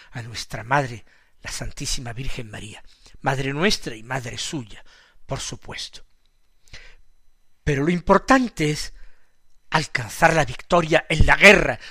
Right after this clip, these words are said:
no en tal o en cual batalla, y esa victoria final la tenemos asegurada en Cristo, en Cristo que nos dice:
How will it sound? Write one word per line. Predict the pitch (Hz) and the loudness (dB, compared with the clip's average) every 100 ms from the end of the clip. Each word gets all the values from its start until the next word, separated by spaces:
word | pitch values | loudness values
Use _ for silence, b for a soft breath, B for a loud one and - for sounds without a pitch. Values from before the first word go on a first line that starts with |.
| B | B
no | 170 190 | 2 2
en | 165 - | 0 -2
tal | - 170 160 b b b | 0 2 0 b b b
o | - | -12
en | 120 117 - | -10 -12 -4
cual | 147 139 - | -2 -2 0
batalla, | 143 160 156 123 - B | 4 6 6 2 -6 B
y | 160 | -6
esa | - - | 4 4
victoria | 135 127 - - 190 214 185 - - - | 4 -10 -10 2 2 2 -4 -12 -20 -20
final | - 214 160 131 117 B B B | -8 -4 -2 -4 -4 B B B
la | 135 | -8
tenemos | - 135 143 151 - b b - | -6 -6 -6 -8 -12 b b 4
asegurada | - - 151 131 135 139 120 - b b - | 4 4 0 -2 -2 -2 -4 -14 b b -8
en | 180 135 | -6 -6
Cristo, | - 180 147 - 113 - b _ | -4 -2 -2 -6 -14 -16 b _
en | 151 131 | -12 -10
Cristo | - 220 233 - 190 b b - | -2 0 2 0 -6 b b -10
que | 143 | -8
nos | 123 - | -8 -8
dice: | 170 - 135 | -8 -6 -10